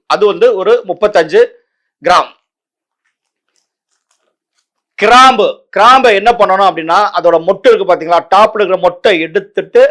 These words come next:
லைட்டா வறுக்கணும். அது மாதிரி மொட்டோட வறுத்துறாதீங்க. அது மாதிரி சுத்தி செய்யப்பட்ட கிராம்பு தூள் ஒரு முப்பத்தஞ்சு கிராம். ஏல அரிசி, அது வந்து ஒரு முப்பத்தைந்து கிராம். அதிமதுர தூள், அது வந்து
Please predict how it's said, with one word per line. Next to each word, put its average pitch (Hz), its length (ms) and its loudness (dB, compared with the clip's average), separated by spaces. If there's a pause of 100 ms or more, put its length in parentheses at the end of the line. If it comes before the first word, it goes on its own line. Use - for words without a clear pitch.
(140)
லைட்டா 180 420 0
வறுக்கணும். 156 360 -4 (320)
அது 180 120 -4 (160)
மாதிரி 214 340 2 (140)
மொட்டோட 233 380 2 (100)
வறுத்துறாதீங்க. 170 480 -2 (180)
அது 185 220 -4
மாதிரி 196 320 2
சுத்தி 208 300 -8
செய்யப்பட்ட 180 440 -2 (120)
கிராம்பு 196 420 2
தூள் 226 140 0 (100)
ஒரு 190 160 -2
முப்பத்தஞ்சு 170 460 -6
கிராம். 160 220 0 (840)
ஏல 247 340 4 (140)
அரிசி, 196 280 -4 (380)
அது 202 220 0
வந்து 202 260 0
ஒரு 208 140 2 (560)
முப்பத்தைந்து 185 640 -2 (640)
கிராம். 175 260 2 (1000)
அதிமதுர 220 520 0 (240)
தூள், 214 180 -2 (640)
அது 220 120 -2 (100)
வந்து 202 200 0